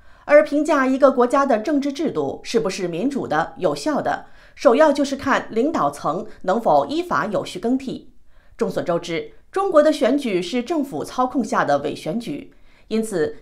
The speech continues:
习近平此话一出，外界一片哗然。时事评论人士陈破空在最新的节目中调侃称，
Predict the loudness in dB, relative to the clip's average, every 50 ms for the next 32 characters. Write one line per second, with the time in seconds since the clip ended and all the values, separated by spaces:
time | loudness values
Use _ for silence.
0 | -10 -6 -4 -2 0 0 0 0 2 2 2 0 0 -2 -2 -2 -2 -2 -2 -4
1 | -6 -6 -8 -8 -6 -4 -4 -4 -4 -6 -4 -2 0 0 0 0 -2 -2 -4 -4
2 | -6 -8 -6 -4 -4 -4 -2 -4 -4 -4 -4 -6 -8 -10 -12 -16 -18 -20 -20 -20
3 | -20 -20 -20 -20 -18 -8 -4 -2 -2 -2 -2 -2 -2 0 2 4 4 4 4 4
4 | 0 -2 -2 -2 -2 0 -2 -2 -2 0 0 0 -2 0 2 2 2 2 2 0
5 | 0 2 2 2 2 0 -2 -4 -4 -2 -2 -2 -2 -2 -2 -4 -4 -4 -4 -2
6 | -4 -4 -4 -4 -6 -6 -6 -6 -10 -6 -4 -2 -2 -2 -4 -8